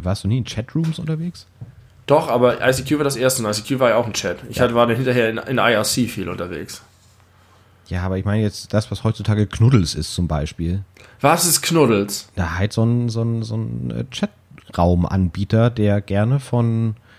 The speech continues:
Speaker 1: pädophilen Leuten genutzt wird, um da Kontakt zu Minderjährigen zu bekommen.
Speaker 2: Hä, aber I R C ist doch ein Chatraumnetzwerk und
Speaker 1: Ja,
Speaker 2: oder
Speaker 1: aber das,
Speaker 2: was?
Speaker 1: das ist ja, das ist ja noch was anderes, weil da ja auch ein bestimmtes Klientel drin hängt. Äh, also
Speaker 2: Ja, das
Speaker 1: das
Speaker 2: stimmt.
Speaker 1: sind ja schon Menschen, die sich dann auch irgendwie,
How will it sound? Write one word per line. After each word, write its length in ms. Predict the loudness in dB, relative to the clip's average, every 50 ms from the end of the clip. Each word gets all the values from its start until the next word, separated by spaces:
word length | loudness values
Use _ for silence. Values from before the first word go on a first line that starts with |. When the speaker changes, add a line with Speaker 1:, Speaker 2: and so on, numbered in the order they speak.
| _ _ _ _
Speaker 1:
pädophilen 460 | -2 0 0 0 0 2 2 4 4
Leuten 460 | 4 4 4 4 2 2 0 0 2
genutzt 400 | 2 2 2 2 0 -2 -4 -2
wird, 240 | 0 2 2 0 0
um 240 | -2 -2 0 0 2
da 160 | 2 0 0
Kontakt 440 | 0 -2 -2 0 0 -2 -2 -4 -6
zu 120 | -2 0
Minderjährigen 520 | 2 2 4 4 2 2 0 0 -2 -2
zu 140 | -4 -4 -6
bekommen. 300 | -8 -6 -6 -6 -6 -6 -8 -12 -18 -20 -10
Speaker 2:
Hä, 160 | -4 -2 0
aber 360 | 0 2 2 2 0 0 -2 0
I 100 | 2 4
R 120 | 4 4 2
C 180 | 0 -2 -2
ist 160 | -2 0 0
doch 100 | 0 -2
ein 120 | -2 -4 -4
Chatraumnetzwerk 1120 | -4 -4 -4 -4 -6 -12 _ _ _ -8 -4 -2 -2 0 -2 -2 -4 -4 -2 -4 -4 -4 -6
und 340 | -10 -12 -12 -12 -16 -20 -20 _ _ _ _ -20 -20 -20 -20 _ _ _ _ _ _ _ _ _ _
Speaker 1:
Ja, 140 | 0 2 4
Speaker 2:
oder 80 | 4 4
Speaker 1:
aber 20 |
das, 180 | 4 2 0 0
Speaker 2:
was? 60 | -2
Speaker 1:
das 160 | -2 -2 -2
ist 140 | 0 2 2
ja, 120 | 2 4
das 160 | 4 2 0
ist 100 | 0 2
ja 60 | 2 4
noch 140 | 4 6
was 140 | 6 4 4
anderes, 360 | 2 2 2 2 2 0 0
weil 80 | 0 0
da 120 | 2 2
ja 120 | 2 2 2
auch 160 | 0 0 -2
ein 60 | -2
bestimmtes 320 | -2 0 0 0 0 0 -2
Klientel 480 | 0 2 2 2 2 2 4 4 4
drin 220 | 4 2 2 2 4
hängt. 360 | 2 2 2 0 -2 -6 -10 -8 -4 0
Äh, 200 | 0 2 2 2
also 180 | 2 2 2 2
Speaker 2:
Ja, 60 | 2
das 80 | 2
Speaker 1:
das 80 | 2 0
Speaker 2:
stimmt. 240 | 0 0 0 0 0
Speaker 1:
sind 160 | 0 0 2
ja 80 | 2 2
schon 180 | 2 2 2 4
Menschen, 300 | 4 4 2 0 -2 -2
die 80 | 0
sich 100 | 0 0
dann 140 | 2 0 0
auch 140 | 2 0 0
irgendwie, 420 | 2 2 2 2 4 4 2 2